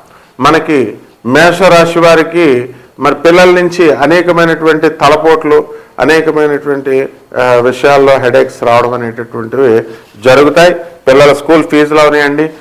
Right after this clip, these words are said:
అనారోగ్య విషయాలు అవనివ్వండి, హాస్పిటల్ ఖర్చులు అవనివ్వండి, ఇవన్నీ కూడా శిరోభారంగా మీకు ఉండడం అనేటటువంటివి జరుగుతాయి. అలాగే ఈ మేషరాశి వారికి దైవ అనుగ్రహము అనేటటువంటిది కావాలని చెప్పి, దేవుని యొక్క అవసరం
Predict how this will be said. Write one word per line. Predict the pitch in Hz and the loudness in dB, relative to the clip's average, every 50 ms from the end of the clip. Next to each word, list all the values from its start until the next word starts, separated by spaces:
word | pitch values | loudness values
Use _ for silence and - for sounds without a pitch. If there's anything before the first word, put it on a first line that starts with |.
| - _ _ - | -20 _ _ -2
అనారోగ్య | 123 127 143 147 147 151 147 147 156 147 | 0 2 2 2 2 2 0 0 0 -2
విషయాలు | 135 135 131 - 151 147 143 147 | -2 -2 -4 -2 0 2 2 2
అవనివ్వండి, | 143 143 139 143 143 143 143 143 | 2 0 0 -2 -4 -4 -2 -4
హాస్పిటల్ | 139 143 139 131 131 - - 135 143 139 131 - | -2 0 0 -2 -2 -2 -6 -4 -4 -4 -4 -2
ఖర్చులు | 127 117 - - 139 135 | -6 -6 -6 -4 -2 0
అవనివ్వండి, | 135 131 131 127 123 120 120 127 127 131 127 - - _ _ _ - | 0 0 0 -2 -6 -6 -8 -10 -10 -12 -12 -16 -20 _ _ _ -4
ఇవన్నీ | 120 127 135 143 147 | -2 -2 -2 -2 -2
కూడా | 139 143 143 139 | -2 -2 -4 -4
శిరోభారంగా | 143 135 123 131 131 123 120 123 123 131 131 127 131 139 156 170 175 170 - - - _ _ - | -2 -2 0 0 0 0 0 0 0 0 0 -2 -2 -2 0 0 -2 -2 -8 -18 -20 _ _ -8
మీకు | 123 123 - 127 127 | -8 -6 -4 -4 -4
ఉండడం | 120 123 123 123 120 | -2 -2 -2 -2 -2
అనేటటువంటివి | 120 117 117 113 113 113 110 - 113 113 110 123 127 127 | -2 -2 -4 -4 -6 -8 -8 -6 -6 -6 -6 -4 -6 -4
జరుగుతాయి. | 123 117 110 113 107 104 113 98 85 87 - - - - - _ _ _ _ _ - _ _ _ - | -2 0 0 0 0 0 -2 -2 -2 -2 -4 -12 -20 -20 -20 _ _ _ _ _ -20 _ _ _ -2
అలాగే | 127 143 170 196 202 190 190 180 139 127 127 131 - - - - - - | 0 2 2 2 2 2 2 2 2 2 2 0 -2 -6 -14 -18 -12 -4
ఈ | 131 147 156 | -2 0 0
మేషరాశి | 143 139 143 156 170 180 175 202 190 190 185 185 185 190 | 2 2 2 2 2 2 2 2 2 2 2 2 2 2
వారికి | 185 175 170 170 170 175 175 | 2 2 2 2 0 0 -2
దైవ | 170 - - 143 156 160 | 0 0 2 2 4 4
అనుగ్రహము | 170 160 151 143 147 156 156 160 170 165 160 165 175 170 175 175 170 170 - - - _ - - | 4 4 4 2 2 0 -2 0 0 0 2 2 0 0 0 -2 -4 -4 -10 -18 -20 _ -6 -2
అనేటటువంటిది | 139 151 156 160 156 151 160 147 160 160 160 156 151 147 156 | 0 0 2 0 0 0 -2 -2 -2 -2 -2 -2 -2 -2 -4
కావాలని | 151 - 143 139 143 147 147 147 147 143 143 143 147 147 | -2 0 2 2 4 4 2 2 2 0 -2 -4 -6 -8
చెప్పి, | 139 - - 143 | -6 -4 -6 -6
దేవుని | 117 117 131 151 165 185 196 196 | -2 0 2 2 4 4 2 2
యొక్క | 190 180 - 180 | 0 0 0 2
అవసరం | 156 135 131 151 170 - - 208 202 190 147 - | 2 4 4 4 2 2 2 2 2 2 0 0